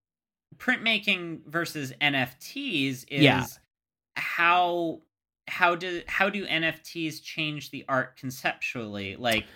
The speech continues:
Speaker 1: saying,
Speaker 2: Yeah,
Speaker 1: "Yeah,
Speaker 2: yeah,
Speaker 1: go,
Speaker 2: this is
Speaker 1: go a-, go ahead and copy this, but there will always be one definite owner."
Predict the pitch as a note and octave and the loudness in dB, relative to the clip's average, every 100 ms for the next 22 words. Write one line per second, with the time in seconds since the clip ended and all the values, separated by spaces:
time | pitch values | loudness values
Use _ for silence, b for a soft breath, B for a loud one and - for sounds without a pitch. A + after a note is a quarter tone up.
0 | B B - - D3 C#3 G#3+ C4 C#4 G#3+ | B B -4 4 8 10 10 10 8 6
1 | F#3+ F3+ C#3+ D#3 F3 E3+ F#3 G3 - D3+ | 8 8 8 4 2 2 4 4 2 2
2 | F#3 G#3+ G#3 G3+ F#3+ F3 E3 E3+ E3+ - | 4 6 6 6 4 -4 -4 2 2 0
3 | D3 C3+ C3 - C3 C3+ C3 B2+ C3 C3 | -4 -4 -6 -8 -4 -2 0 0 0 -2
4 | C#3 C3 C3+ A#2+ A2 A#2 B2+ A#2 B2+ B2 | -2 -4 -2 -2 -2 -2 -2 -2 0 0
5 | - A#2+ A2+ - A#2+ A2+ G#2+ - - - | 0 -6 -6 -6 -6 -6 -6 -10 -14 -20